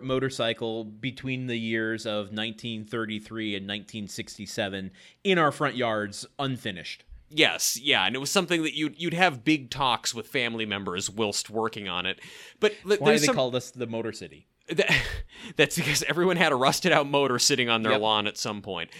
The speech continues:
Speaker 2: Um, there's, there's one,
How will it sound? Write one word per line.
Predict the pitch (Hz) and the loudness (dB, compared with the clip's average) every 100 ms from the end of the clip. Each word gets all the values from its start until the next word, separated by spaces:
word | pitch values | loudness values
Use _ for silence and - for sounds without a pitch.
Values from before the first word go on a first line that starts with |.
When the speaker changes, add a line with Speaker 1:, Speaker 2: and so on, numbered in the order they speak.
| - - - | -18 -18 -10
Speaker 2:
Um, | - 151 156 151 - _ _ | -6 -6 -6 -10 -14 _ _
there's, | 151 190 185 180 180 - - _ | 2 4 4 2 0 0 -4 _
there's | 160 196 185 | 4 4 4
one, | 180 220 233 220 | 2 0 0 -4